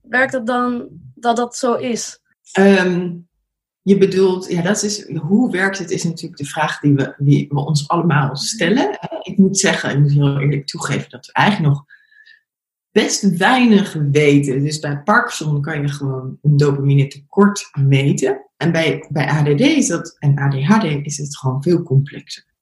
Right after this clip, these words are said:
Speaker 2: Dus
Speaker 1: Ja.
Speaker 2: een heleboel, eh, studies geweest die dopamine afgifte meten. En dan zie je dat er wel degelijk veranderingen zijn. Wat je natuurlijk ook ziet, is dat een groot aantal mensen met A D D of A D H D anders reageren op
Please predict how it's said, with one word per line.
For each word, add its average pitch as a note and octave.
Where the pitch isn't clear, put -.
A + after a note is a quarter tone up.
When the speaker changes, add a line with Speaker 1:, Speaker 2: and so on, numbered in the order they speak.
Speaker 2:
Dus -
Speaker 1:
Ja. F3+
Speaker 2:
een G#3+
heleboel, A3
eh, D#3+
studies G#3
geweest D3
die D#3+
dopamine D#3
afgifte A3
meten. B3
En E3
dan E3+
zie F#3+
je G3
dat F3+
er F3+
wel F#3
degelijk F#3
veranderingen C3+
zijn. -
Wat E3
je D#3+
natuurlijk D3
ook G3+
ziet, A#3
is F#3+
dat F3+
een -
groot A#3
aantal F3
mensen F#3
met G3
A F3+
D E3+
D D#3+
of D#3+
A D3
D C#3+
H C#3+
D C#3+
anders D#3+
reageren D3
op C#3